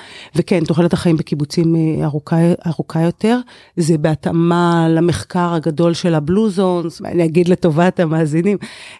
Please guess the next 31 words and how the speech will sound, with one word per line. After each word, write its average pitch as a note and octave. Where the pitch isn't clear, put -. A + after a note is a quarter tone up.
אה, D3+
שבאמת E3
באזורים E3
כפריים E3
וקהילתיים, D#3+
אה, D#3
אורח, D#3+
אה, -
אה, D#3+
אה, G3+
אה, E3+
תוחלת F3
החיים E3
היא F3
ארוכה D3
יותר. F#3+
תקשיבו, A#3
כפר D#3+
מחיה C#4+
כנראה, E3
בסדר? G3+
דשאים F#3
ירוקים A3+
ו-, E3
ופרחים G#3+
ומרחבים, F3+
אה, E3
ופחות F#3
פיח G3
ופחות -
עשן, F#3+